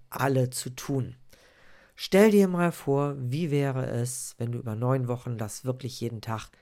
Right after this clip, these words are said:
hinbekommst? Ich bin mir absolut sicher, dass sich dann dein Energie- und Selbstbewusstseinslevel absolut deutlich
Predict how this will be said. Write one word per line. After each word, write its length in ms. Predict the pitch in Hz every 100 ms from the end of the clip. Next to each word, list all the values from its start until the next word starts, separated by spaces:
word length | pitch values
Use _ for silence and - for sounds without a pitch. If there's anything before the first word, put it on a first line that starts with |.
| _ -
hinbekommst? 920 | - 143 139 127 - - 123 - - - _ _ - - _ _ _ - _ _ _ - _ _ _ - - _ _ - - _
Ich 180 | 131 -
bin 200 | 165 170
mir 260 | 160 147 - -
absolut 580 | - 165 - - 156 131
sicher, 560 | 139 151 131 117 160 - _ -
dass 200 | 131 127
sich 240 | 131 -
dann 280 | 135 143 143
dein 240 | 123 120
Energie- 760 | 127 120 120 117 117 135 170 196
und 240 | - 117
Selbstbewusstseinslevel 1700 | 123 131 135 - - 127 127 123 - 123 120 - 117 117 113 120 131 - _ _ -
absolut 1400 | 123 147 - - - 131 123 120 117 117 117 123 - - _ _ _ -
deutlich 760 | 127 127 127 127 117 - -